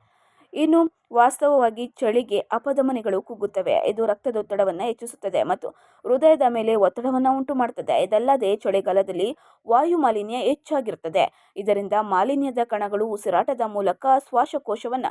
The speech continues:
ಪ್ರವೇಶಿಸುತ್ತವೆ ಮತ್ತು ರಕ್ತದಲ್ಲಿ ಸಂಗ್ರಹವಾಗುತ್ತವೆ ಮತ್ತು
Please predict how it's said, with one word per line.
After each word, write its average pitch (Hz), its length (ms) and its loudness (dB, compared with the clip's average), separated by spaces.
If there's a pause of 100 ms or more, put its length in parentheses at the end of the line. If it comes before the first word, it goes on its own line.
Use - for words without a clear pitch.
(400)
ಪ್ರವೇಶಿಸುತ್ತವೆ 294 760 -2
ಮತ್ತು 208 300 -2
ರಕ್ತದಲ್ಲಿ 220 500 -2
ಸಂಗ್ರಹವಾಗುತ್ತವೆ 226 840 0
ಮತ್ತು 214 300 -4